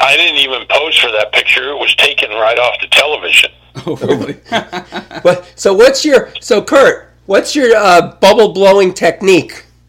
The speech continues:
Speaker 3: Is there a special
Speaker 1: Um,
Speaker 3: technique? I know I was never a very good bubble blow-,
Speaker 1: Yeah.
Speaker 3: blower.
Speaker 1: I have, I have no technique anymore, but it, uh, the, you're using the wrong terminology when you're saying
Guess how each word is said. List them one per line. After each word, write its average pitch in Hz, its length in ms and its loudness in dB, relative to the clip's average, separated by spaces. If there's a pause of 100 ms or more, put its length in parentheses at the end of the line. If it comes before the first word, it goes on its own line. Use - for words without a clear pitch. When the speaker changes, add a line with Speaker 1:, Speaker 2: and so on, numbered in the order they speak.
(440)
Speaker 3:
Is 147 160 -8
there 175 240 4
a 147 40 4
special 196 460 -2
Speaker 1:
Um, 135 60 -2
Speaker 3:
technique? 180 500 0
I 190 140 0
know 370 200 4
I 233 140 2
was 311 220 0
never 285 260 4
a 214 60 0
very 214 220 4
good 190 200 0
bubble 147 300 0
blow-, 104 200 -4
Speaker 1:
Yeah. 127 200 0 (140)
Speaker 3:
blower. 117 400 -4 (320)
Speaker 1:
I 127 100 0
have, 151 280 -2 (140)
I 127 240 2
have 135 300 -2
no 120 320 -4 (160)
technique - 580 0
anymore, 104 480 -6 (220)
but 107 160 -2
it, 104 300 -8
uh, 98 260 -2 (1000)
the, 123 160 -2 (160)
you're 131 200 -6
using 165 380 -2
the 151 60 -6
wrong 143 280 -4
terminology 127 800 0
when 107 200 -8
you're 104 100 -4
saying 113 360 0